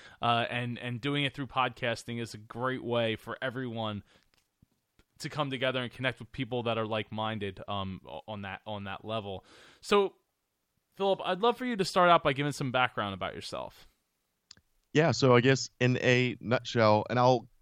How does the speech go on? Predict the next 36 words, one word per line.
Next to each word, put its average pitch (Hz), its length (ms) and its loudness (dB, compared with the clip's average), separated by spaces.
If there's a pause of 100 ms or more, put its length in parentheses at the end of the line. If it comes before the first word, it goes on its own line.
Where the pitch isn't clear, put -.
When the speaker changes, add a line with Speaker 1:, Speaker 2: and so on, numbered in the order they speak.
Speaker 2:
kinda 165 220 -2
tie 120 240 2
all 117 260 4
of 107 80 2
this 107 180 0
together, 95 460 2
why 101 540 6
I'm 95 420 -2
doing 92 240 0
what 90 120 2
I'm 87 120 2
doing. 87 380 2
So 87 440 2 (160)
as 113 220 4
a 131 60 -2
kid, 101 480 2 (460)
um, 92 280 6
my 98 140 4
mom 101 260 6
and 101 140 4
I 92 160 6
left 95 460 2
Czechoslovakia. 92 720 2
At 90 80 2
the - 80 -16
time, 92 280 0
Czechoslovakia 90 600 -4
was 85 160 -2
communist. 82 560 2
This - 180 -8
was 80 180 -4
in 82 100 2
the, 73 80 0 (200)
uh, 76 260 2 (140)
mid 90 180 2
eighties. 80 440 2